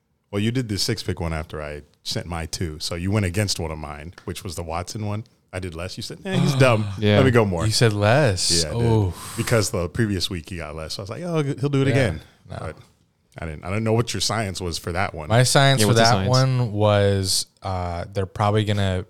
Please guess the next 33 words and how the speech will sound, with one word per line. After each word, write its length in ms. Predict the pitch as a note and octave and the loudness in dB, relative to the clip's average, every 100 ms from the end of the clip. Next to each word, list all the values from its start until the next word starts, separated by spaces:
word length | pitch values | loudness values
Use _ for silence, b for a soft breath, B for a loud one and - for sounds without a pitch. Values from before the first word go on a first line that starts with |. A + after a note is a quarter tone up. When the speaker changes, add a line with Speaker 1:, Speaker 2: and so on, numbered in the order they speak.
| _ _ | _ _
Speaker 2:
pass 580 | - G2 G#2 A#2 - - - | -2 0 0 -2 -4 -6 -10
Speaker 1:
'Cause 100 | E2+ | -10
it'll 80 | D#2+ | -10
be 80 | D#2+ | -10
down. 300 | D#2+ E2 F2 | -12 -12 -10
Speaker 2:
heavy. 480 | G#2+ G#2 F#2 F2+ A2 _ _ _ - | -2 -2 -2 -6 -10 _ _ _ -10
Uh, 160 | F#2 F2+ | -8 -8
yeah, 160 | F2 | -8
'cause 160 | F2+ F#2 | -8 -8
it'll 80 | F2+ | -8
be 140 | F2 | -6
down. 420 | F2+ F2 E2+ F2 b b b b | -6 -4 -6 -10 b b b b
And 380 | A2 G#2+ G#2 G2+ | 0 2 2 2
I 80 | G2 | 0
thought, 440 | A#2 G2+ G2+ - - | 2 2 0 -4 0
first 260 | C3 - | 2 2
game, 440 | A#2 A#2 A#2+ B2 B2 | 2 2 2 0 -2
what 120 | G#2 | -4
are 40 | |
you 60 | F#2+ | -4
gonna, 220 | F#2 F2 F#2 - _ - | -4 -6 -10 -16 _ -10
you 180 | G#2+ G#2 | -4 -2
gonna 300 | F#2+ F#2 b b b b _ | -2 -4 b b b b _
use 320 | G#2 A2 A2 | 2 4 4
his 180 | G#2+ - | 2 0
first 300 | G#2 G#2 - | 0 0 0
game 220 | G2+ G2+ | -2 0
back 400 | F#2 F#2 G2 - | 0 0 0 -4
in 240 | F2+ F2 | -6 -6
two 220 | F2 - G2 | -6 -4 -2
years 680 | F#2+ F#2+ G2 G2 - - - _ F2+ | -2 -2 -2 0 -2 -2 -6 _ -10
as 480 | F2+ F2 F#2 - - | -8 -6 -4 -6 -6
a 400 | G2+ F2+ F2 F2 | -6 -4 -6 -8